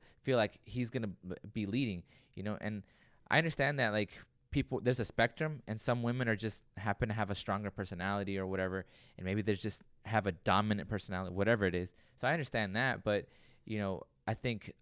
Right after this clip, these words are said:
women also han-, have to understand that the, the man has, like, the man wants to feel like they're in control, you know, that they're, that they're the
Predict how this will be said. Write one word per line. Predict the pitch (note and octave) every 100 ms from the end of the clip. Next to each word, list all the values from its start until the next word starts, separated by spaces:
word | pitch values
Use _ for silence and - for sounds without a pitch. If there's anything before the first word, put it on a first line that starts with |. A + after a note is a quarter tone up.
| _ _ _
women | G#2+ A#2 B2
also | A2 G#2+
han-, | A2+ G#2+ G#2 -
have | A#2 A2+
to |
understand | G#2 F#2 - A2 A2+
that | G2
the, | - -
the |
man | G2 A2 A#2
has, | A2 G#2+ G2 _ _
like, | F2 E2+ _ -
the | F#2+
man | G2 G#2+ A2+
wants | G#2+
to | G2
feel | -
like | F#2+ E2+ -
they're | F#2+ F#2
in | F2
control, | E2+ - G2 F#2 G2+ _ _
you | F#2
know, | F#2
that | F2+ F2 - - _ _
they're, | A2+
that | G#2+ -
they're | G#2+
the | G2+